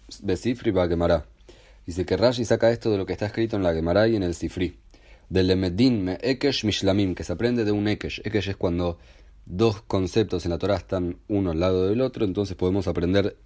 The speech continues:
alajot concernientes a uno y llevarlas para transportarlas a otro caso.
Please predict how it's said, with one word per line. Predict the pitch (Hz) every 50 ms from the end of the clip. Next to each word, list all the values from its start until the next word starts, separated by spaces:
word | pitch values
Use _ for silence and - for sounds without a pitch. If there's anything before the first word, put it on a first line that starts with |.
| -
alajot | - 85 85 80 - - 117 110 113 - _ - - - - - - _ _ - -
concernientes | 95 90 80 - 85 95 107 107 104 107 95 -
a | 110
uno | 117 120 120 113 117 117 - - - - - - - - - - - - - - - -
y | - 95 90 87
llevarlas | 85 - - 92 95 98 101 104 101 92
para | - - 90 87 87 90 92 95 -
transportarlas | - 87 85 78 - 87 80 - 90 92 90 82 85
a | 82
otro | 80 82 80
caso. | 73 76 71 - - 71